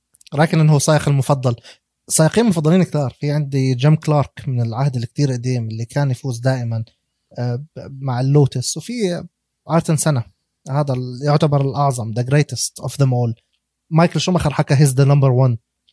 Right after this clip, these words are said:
آه، ألونزو حكى I'll put him number one. ديفيد كولتر، كل الناس حكوا.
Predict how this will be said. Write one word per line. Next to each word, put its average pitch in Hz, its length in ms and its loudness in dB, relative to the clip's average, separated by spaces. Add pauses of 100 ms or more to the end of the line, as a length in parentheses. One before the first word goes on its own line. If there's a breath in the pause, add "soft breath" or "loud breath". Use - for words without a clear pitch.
(100)
آه، 131 720 -4
ألونزو 151 320 4
حكى 139 340 0
I'll 135 200 0
put 147 140 0
him 135 40 0
number 135 300 2
one. 131 240 0
ديفيد 143 280 2
كولتر، 160 360 2 (380 loud breath)
كل 254 160 2
الناس 151 240 2
حكوا. 135 280 -4